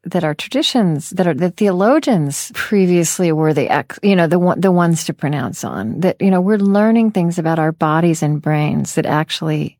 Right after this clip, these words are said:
m-, help, that, that help make deeper sense of some of the things about ritual and virtues and how to live a good life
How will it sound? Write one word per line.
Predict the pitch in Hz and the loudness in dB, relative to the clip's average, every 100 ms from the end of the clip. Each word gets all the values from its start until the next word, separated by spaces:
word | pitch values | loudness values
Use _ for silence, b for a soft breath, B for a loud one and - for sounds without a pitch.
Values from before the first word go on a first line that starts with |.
| _ | _
m-, | 170 156 143 | 0 0 -2
help, | 156 - 175 175 - | -10 -4 -2 -2 -4
that, | 185 202 - | -2 -2 0
that | 185 190 | 0 0
help | 180 - 208 | 0 -2 2
make | 202 202 185 - - | 4 4 2 -4 -12
deeper | 180 196 185 160 | -2 0 0 0
sense | 151 - - 180 302 220 - - - - - | -2 -2 -2 2 2 2 -2 -6 -6 -4 2
of | 175 160 - - | 4 2 -2 -14
some | - - 180 | -8 0 2
of | 160 | 4
the | 151 | 2
things | 151 165 147 151 - - - | 0 0 0 -2 -4 -12 -10
about | 190 156 151 135 120 170 | -6 -2 0 0 -2 0
ritual | 175 175 - 131 82 - | 0 0 -2 -2 -2 0
and | 165 147 | 0 2
virtues | - 143 - - 90 185 - - | 0 -2 -2 -4 -6 -8 -16 0
and | 175 | 0
how | 165 202 185 | 2 2 4
to | 180 | 4
live | 170 165 | 2 0
a | 165 | 0
good | 156 143 | -2 -2
life | - - - - - - | -2 -4 -4 -10 -16 -18